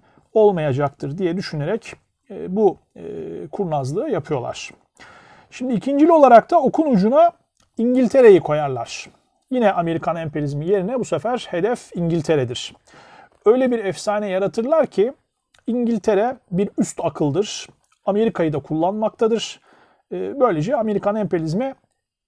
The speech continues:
bu teori içerisinde de kısmen aklanmış olur. Üçüncül olarak da okun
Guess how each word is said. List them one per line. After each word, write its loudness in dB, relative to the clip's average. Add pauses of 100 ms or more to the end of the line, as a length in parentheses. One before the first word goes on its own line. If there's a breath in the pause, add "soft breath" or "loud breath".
(100)
bu 4 (120)
teori -4
içerisinde -6
de 2 (240)
kısmen -6 (200)
aklanmış -2
olur. -10 (1040 soft breath)
Üçüncül 2
olarak 4
da 6
okun 0